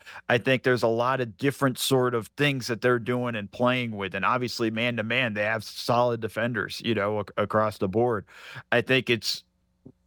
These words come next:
they're the one team in the East, like, I'm very confident, again, healthy with their top six. Like,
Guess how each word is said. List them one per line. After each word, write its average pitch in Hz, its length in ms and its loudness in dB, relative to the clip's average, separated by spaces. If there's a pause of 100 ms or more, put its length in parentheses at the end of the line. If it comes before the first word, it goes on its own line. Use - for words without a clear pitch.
(140)
they're 147 260 4
the 156 120 2
one 143 340 -2
team 147 300 -2
in 123 100 -4
the 117 100 0
East, 135 380 -4
like, 113 180 2
I'm 120 200 -2
very 131 400 0
confident, 117 580 -2 (340)
again, 117 540 2
healthy 131 400 0
with 120 200 -2
their 120 140 2
top 117 300 2
six. 135 440 0 (400)
Like, 101 360 2